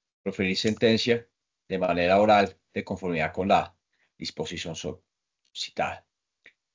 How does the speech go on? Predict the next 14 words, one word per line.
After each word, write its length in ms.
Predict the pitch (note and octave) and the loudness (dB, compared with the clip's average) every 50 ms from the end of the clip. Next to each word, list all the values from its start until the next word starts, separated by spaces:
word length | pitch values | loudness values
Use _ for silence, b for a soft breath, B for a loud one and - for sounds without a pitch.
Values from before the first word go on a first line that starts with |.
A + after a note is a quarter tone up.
| _ _ _ _ _ | _ _ _ _ _
En 100 | F2 F2 | -8 -8
los 140 | F2+ F#2 - | -8 -6 -2
términos 720 | - G#2 G#2 A2+ A2+ B2 B2+ B2 - - - - - - _ | 0 2 2 4 4 2 2 0 -2 -6 -10 -12 -14 -12 _
del 160 | - A2+ G#2+ | 0 2 2
artículo 420 | G2+ F#2+ - A2+ G2 - A2+ A#2 A#2 | 2 2 0 -4 -4 0 0 0 2
trescientos 760 | - A2 G#2 - A2 G2+ G2 - A2 A2+ - - - - - _ _ _ _ _ _ _ _ _ _ | 2 -2 0 0 0 0 0 0 -4 -4 -4 -6 -10 -14 -16 _ _ _ _ _ _ _ _ _ _
setenta 480 | - - G2+ F#2 - G#2 G2 - G2 | -10 -10 -8 -4 -2 -2 -2 -2 -4
y 40 | F2+ | -8
tres 540 | - - G2+ G2 G2 F#2+ - - - - _ _ | -4 0 2 2 2 2 0 -2 -4 -8 _ _
del 220 | _ A2 G#2+ G2+ | _ -4 -4 -2
Código 320 | - A2+ A2 G#2+ G#2 A2 A2 | 2 4 4 4 4 2 2
General 280 | A2 G2+ F#2 F2 F2 | 2 2 2 2 2
del 120 | F2+ G#2 F#2+ | 0 -4 -6
Proceso, 520 | - G2 G2 - B2+ B2 - - D3 C3 | -6 -6 -2 2 2 2 2 -2 -6 -10